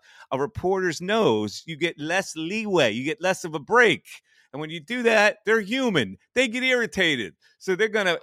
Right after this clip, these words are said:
more, be more inclined to come up with negative stories about you, and it's not smart. You don't need that kind of thing. So, like, they asked them after the game, I know it's, they lo-, just lost the game, right? One of the reasons they lost the game, they're very undisciplined taking three-point shots. They're just jacking up threes.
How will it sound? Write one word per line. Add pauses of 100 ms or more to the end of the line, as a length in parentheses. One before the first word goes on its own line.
more,
be
more
inclined
to
come
up
with
negative
stories
about
you, (280)
and
it's
not
smart. (380)
You
don't
need
that
kind
of
thing. (340)
So,
like,
they
asked
them
after
the
game,
I
know
it's,
they
lo-,
just
lost
the
game, (240)
right? (960)
One
of
the
reasons
they
lost
the
game,
they're
very
undisciplined
taking
three-point
shots.
They're
just
jacking
up
threes.